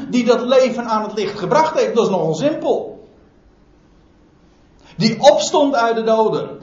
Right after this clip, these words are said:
Die sterker is dan de dood. Hij kan jouw leven geven. Nergens anders. En hij garandeert jou dat je verzorgd wordt. Dat is precies ook waar ik de, ja, waar ik,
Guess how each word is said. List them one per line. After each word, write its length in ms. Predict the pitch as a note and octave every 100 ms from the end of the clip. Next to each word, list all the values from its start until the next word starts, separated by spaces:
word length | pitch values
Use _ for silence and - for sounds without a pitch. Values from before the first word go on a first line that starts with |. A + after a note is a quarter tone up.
| -
Die 120 | A3+
sterker 680 | - - D4 C#4+ C#4 C#4 A#3+
is 160 | G3+
dan 200 | F#3+ F3
de 80 | E3+
dood. 500 | D#3 D3 - - - - - - -
Hij 340 | A#3 F#4 -
kan 200 | A#3+ E3+
jouw 180 | C#3+ C3+
leven 360 | A3 D4+ C4 A3+
geven. 540 | A3+ A3 - - - - - -
Nergens 380 | C4+ - B3+
anders. 640 | B3+ A#3 F#3 - - - - - _ - -
En 240 | G#3+ F3+
hij 300 | G#3+ A#3 E4
garandeert 720 | - B3 G3+ E3+ E3+ F3 -
jou 400 | D3 D3 F3+ C#4 - - - -
dat 200 | G#3+ G#3
je 80 | G3
verzorgd 500 | F3 E3 F3 C3+ -
wordt. 320 | G#2 - - - - - _ _ - -
Dat 100 | C3+
is 60 | B2+
precies 320 | D3 A#3 G#3+
ook 140 | G3+ F3
waar 280 | F#3 F3+
ik 220 | F3+ D#3 C#3+
de, 200 | E3 C3+ - -
ja, 300 | - F#3 - -
waar 180 | C#3
ik, 140 | C#3